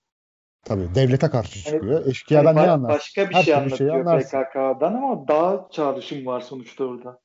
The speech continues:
Speaker 1: Ama var ama hiçbirimiz, e, Şener Şen'i mesela şey olarak düşünmedik yani. Belki Şener Şen olduğu içindir yani.
Speaker 2: Evet abi,
Speaker 1: P K K'lı,
Speaker 2: evet.
Speaker 1: P K K'lı bir
Speaker 2: Örgüt
Speaker 1: karakter
Speaker 2: ve
Speaker 1: gibi düşünmedik yani nedense.
Speaker 2: Evet,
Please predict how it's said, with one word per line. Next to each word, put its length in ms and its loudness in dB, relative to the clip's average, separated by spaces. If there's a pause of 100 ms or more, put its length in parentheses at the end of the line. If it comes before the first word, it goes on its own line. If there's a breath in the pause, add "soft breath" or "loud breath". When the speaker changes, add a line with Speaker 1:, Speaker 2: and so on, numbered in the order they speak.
(140)
Speaker 1:
Ama 300 2
var 120 8
ama 180 2
hiçbirimiz, 640 -4
e, 300 -6
Şener 280 -2
Şen'i 200 -6
mesela 560 -2
şey 180 2
olarak 260 2
düşünmedik 460 -6
yani. 160 -8
Belki 220 0
Şener 280 -4
Şen 140 -4
olduğu 260 -2
içindir 260 -10
yani. 140 2
Speaker 2:
Evet 160 2
abi, 140 2
Speaker 1:
P 120 -2
K 20 -6
K'lı, 180 2
Speaker 2:
evet. 180 0 (100)
Speaker 1:
P 160 6
K 80 4
K'lı 80 -2
bir 80 8
Speaker 2:
Örgüt 200 2
Speaker 1:
karakter 360 4
Speaker 2:
ve 40 -2
Speaker 1:
gibi 140 -2
düşünmedik 500 -6
yani 200 -10
nedense. 300 -6
Speaker 2:
Evet, 280 0